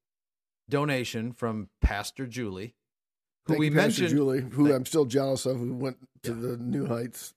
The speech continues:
Speaker 2: live show.
Speaker 1: Yeah, so the, she got this from Kansas City, Missouri, from Boulevard Brewing,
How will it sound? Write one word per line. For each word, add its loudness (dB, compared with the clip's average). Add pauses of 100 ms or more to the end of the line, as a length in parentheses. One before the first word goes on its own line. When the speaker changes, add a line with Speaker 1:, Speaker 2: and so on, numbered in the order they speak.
(160)
Speaker 2:
live -8
show. -8
Speaker 1:
Yeah, -2
so 0
the, -2
she -4
got 2
this -4
from -4
Kansas -4
City, -2
Missouri, 0
from -6
Boulevard 0
Brewing, 0